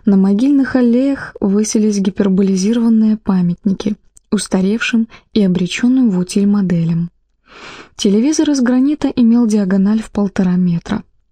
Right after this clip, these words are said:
Стиральная машина сияла мрамором и принимала в центрифугу только женские саваны.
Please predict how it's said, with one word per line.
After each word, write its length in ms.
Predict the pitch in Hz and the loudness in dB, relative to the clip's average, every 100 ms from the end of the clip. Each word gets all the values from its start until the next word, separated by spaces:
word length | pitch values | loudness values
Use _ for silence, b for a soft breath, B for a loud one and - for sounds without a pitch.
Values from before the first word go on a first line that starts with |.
| _ _ B B B | _ _ B B B
Стиральная 640 | - - 196 233 254 247 | -8 -2 0 2 2 2
машина 500 | 240 240 - 285 269 | 2 0 -2 -2 -2
сияла 420 | - 226 226 226 | 0 0 0 2
мрамором 600 | 208 208 220 226 220 208 - B B | 0 2 0 0 0 -2 -6 B B
и 80 | - | -6
принимала 580 | - 190 190 196 208 208 | -2 0 2 2 2 -2
в 80 | - | -4
центрифугу 680 | - 190 196 185 233 214 214 | -4 -2 -2 -2 0 0 0
только 400 | 247 262 - 226 | -2 -2 -2 -2
женские 640 | 202 190 - - 202 196 | 0 -2 -4 -2 -2 -2
саваны. 680 | - 196 170 165 170 175 | -4 -2 -2 -2 -2 -2